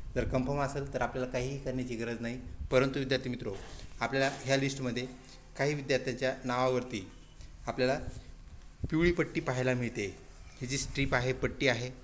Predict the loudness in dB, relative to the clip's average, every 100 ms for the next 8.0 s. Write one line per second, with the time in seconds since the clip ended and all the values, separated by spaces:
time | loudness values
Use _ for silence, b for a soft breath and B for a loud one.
0 | 0 0 2 2 2 -2 -2 2 4 4
1 | 4 2 0 0 0 2 4 4 2 -4
2 | -8 -16 B B B 0 4 6 6 4
3 | 2 2 -6 -16 -2 4 4 6 4 2
4 | -2 2 2 2 2 2 -2 -12 -18 -20
5 | -20 -20 -18 -18 -18 -18 -20 -18 -18 B
6 | B B B B 6 6 4 0 2 4
7 | 4 0 -4 -4 -2 -2 2 2 2